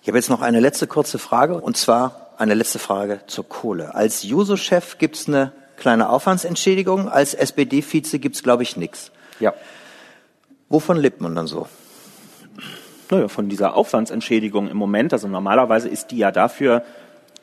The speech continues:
Speaker 2: der Begriff verrät's ja, eine Aufwandsentschädigung ist dafür da, den Aufwand zu entschädigen. Also die Zeit, die man aufbringen muss in so einem
Speaker 1: Mhm.
Speaker 2: Amt und in der man nicht einer anderen geregelten Arbeit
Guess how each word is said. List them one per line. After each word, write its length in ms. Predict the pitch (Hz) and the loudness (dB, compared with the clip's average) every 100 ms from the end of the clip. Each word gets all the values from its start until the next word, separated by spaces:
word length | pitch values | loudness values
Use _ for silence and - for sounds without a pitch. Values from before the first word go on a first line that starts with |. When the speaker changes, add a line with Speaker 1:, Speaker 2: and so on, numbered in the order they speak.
| _ _ | _ _
Speaker 2:
der 80 | 107 | -6
Begriff 280 | 107 123 170 | 0 4 4
verrät's 380 | - 110 98 - | 2 -2 -2 -2
ja, 120 | 90 | -6
eine 220 | - 101 - | -4 -8 0
Aufwandsentschädigung 920 | 127 175 180 165 - 120 120 123 110 | 0 2 0 -2 -6 -4 -4 -2 -2
ist 140 | 110 - | -2 -2
dafür 200 | 104 104 | -4 -2
da, 160 | 98 | -2
den 220 | 104 98 - - | 0 -4 -8 0
Aufwand 580 | 120 151 - 127 127 - - - - | 2 2 2 2 0 -6 -20 -20 -10
zu 160 | - | -4
entschädigen. 500 | 110 98 107 104 82 | -2 -2 -2 -2 -4
Also 160 | 71 92 | -8 -10
die 160 | 95 101 | -10 -2
Zeit, 540 | 139 160 180 - - | 2 4 2 -6 -6
die 40 | |
man 120 | 120 101 | -4 0
aufbringen 480 | 113 - - 101 | 0 0 -6 -4
muss 340 | 104 180 - - | 2 2 0 -4
in 120 | 185 | -6
so 100 | 185 | -4
einem 140 | 180 190 | -6 -2
Speaker 1:
Mhm. 100 | 107 | -2
Speaker 2:
Amt 320 | 214 233 - - _ _ _ _ _ _ | -2 -4 -14 -20 _ _ _ _ _ _
und 160 | 131 - | -6 -4
in 140 | 131 | 2
der 100 | 123 | 2
man 180 | 135 131 | 4 4
nicht 280 | 143 - 113 | 2 2 0
einer 200 | 117 110 | 2 2
anderen 360 | 131 127 131 | 0 0 0
geregelten 480 | 123 104 120 127 110 | 0 2 2 2 -2
Arbeit 560 | - 104 107 104 - | -2 0 0 -2 -6